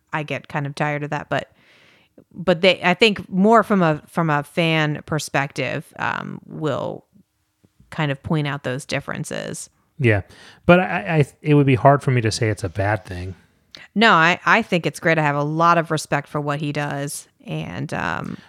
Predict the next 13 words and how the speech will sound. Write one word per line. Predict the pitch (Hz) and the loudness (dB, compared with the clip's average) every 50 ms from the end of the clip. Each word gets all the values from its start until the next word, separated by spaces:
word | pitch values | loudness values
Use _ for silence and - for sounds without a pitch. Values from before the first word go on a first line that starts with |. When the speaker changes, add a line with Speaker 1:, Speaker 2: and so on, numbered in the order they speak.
| - - | -6 2
Speaker 1:
and | - | 4
Speaker 2:
But | 180 175 | 4 4
Speaker 1:
I | 156 | 4
think | 160 147 147 | 0 -4 -4
it's | 139 - | -6 -8
cool | - - 165 160 | -4 -2 0 0
to | 156 156 | 0 0
watch | 147 147 143 - - | -2 -2 -4 -4 -4
his | 151 143 | -6 -4
updates | 147 143 143 - - 139 - - - | -4 -6 -6 -8 -8 -8 -8 -10 -6
and | 147 147 | -6 -6
Speaker 2:
Yeah. | 143 | -6
Speaker 1:
stuff. | - - - - - 165 - | -4 -8 -8 -8 -8 -10 -10